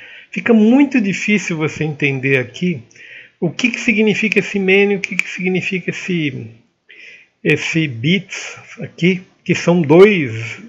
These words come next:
é, dois processos de bake separados, ok? Que os nossos amigos chamaram de qualquer coisa, enfim, ficou uma bagunça aqui, ok? Eu quis tentar entender,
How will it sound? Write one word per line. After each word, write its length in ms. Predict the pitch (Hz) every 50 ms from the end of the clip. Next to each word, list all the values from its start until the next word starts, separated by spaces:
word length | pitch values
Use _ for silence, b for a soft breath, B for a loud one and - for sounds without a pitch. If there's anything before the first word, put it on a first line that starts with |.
| 320 415 381 240
é, 240 | 160 151 156 160 160
dois 320 | 143 190 214 247 220 226
processos 600 | - 190 170 151 - - 160 165 - - 160 135
de 120 | 131 151
bake 340 | 147 131 135 127 123 - -
separados, 720 | - - 147 143 - 170 165 151 160 185 190 175 123 110 107 - -
ok? 400 | - 143 - - 170 175 185 180 - B B B B B B B B B B B B B B _ -
Que 380 | - 190 196 202 208 208 214
os 120 | 214 185 175
nossos 280 | 214 220 196 - - 220
amigos 300 | 233 233 233 233 220 -
chamaram 480 | - 247 240 226 208 202 220 220 220
de 100 | 220 208
qualquer 380 | 202 - 214 196 196 - 196 185
coisa, 240 | - - 233 247 247
enfim, 460 | 247 269 247 - - - 247 180 131
ficou 360 | - - 175 - - - 226
uma 160 | 233 233 240
bagunça 600 | 233 214 226 220 214 202 226 220 180 - - - 131
aqui, 300 | 110 - - 131 123 120
ok? 320 | 117 - - 156 170 208 -
Eu 300 | - 208 247 226 185 -
quis 300 | - - - 247 233 233
tentar 500 | - - 220 214 202 180 - 185 180 170
entender, 640 | 165 156 135 - 143 131 135 135 160 175 170 - -